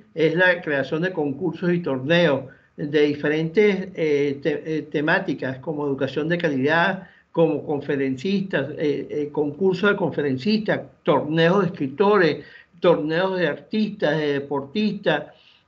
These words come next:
concursos de empresarios, científicos, gobernantes y profesionalistas. Y por supuesto, una actividad que, que creo que muchos de ustedes van a animarse a, a, a incorporarse con nosotros,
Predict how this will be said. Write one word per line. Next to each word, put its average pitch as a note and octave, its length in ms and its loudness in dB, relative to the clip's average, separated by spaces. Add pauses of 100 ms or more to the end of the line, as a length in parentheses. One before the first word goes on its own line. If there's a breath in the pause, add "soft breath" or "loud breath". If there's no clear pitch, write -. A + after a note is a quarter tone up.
concursos F3+ 600 0
de G#3+ 60 2
empresarios, F3+ 800 0
científicos, F3 800 -4
gobernantes D#3+ 760 0
y G3+ 60 -2
profesionalistas. B2+ 1000 -6 (720 soft breath)
Y A3+ 140 2
por A3 220 2
supuesto, A#3+ 640 2
una A3 200 -2
actividad F3 540 0
que, F#3+ 420 -2
que C3+ 240 -8
creo D#3+ 320 0
que E3+ 80 -4
muchos D#3+ 360 -2
de D3+ 60 -2
ustedes D#3+ 300 0
van E3 240 2
a F3 80 0
animarse D3 540 -2
a, D#3 40 0
a, D3 640 -6
a C3+ 60 -4 (200)
incorporarse C#3 580 -2
con D#3+ 120 -2
nosotros, G3 560 0